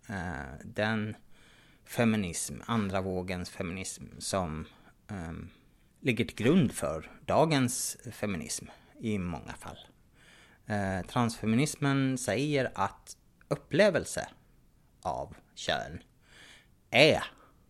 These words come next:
kön. Det vill säga att en transkvinna som inte har kommit ut och som fortfarande läses av ett, eh, hjärnlöst,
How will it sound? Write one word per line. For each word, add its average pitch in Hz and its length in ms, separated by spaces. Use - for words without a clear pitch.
kön. - 420
Det 120 80
vill 123 160
säga 104 420
att - 480
en 95 600
transkvinna 131 840
som 92 680
inte 107 420
har 95 560
kommit 104 320
ut 160 580
och - 340
som 101 220
fortfarande 151 880
läses - 920
av 170 380
ett, - 380
eh, 123 380
hjärnlöst, 135 1500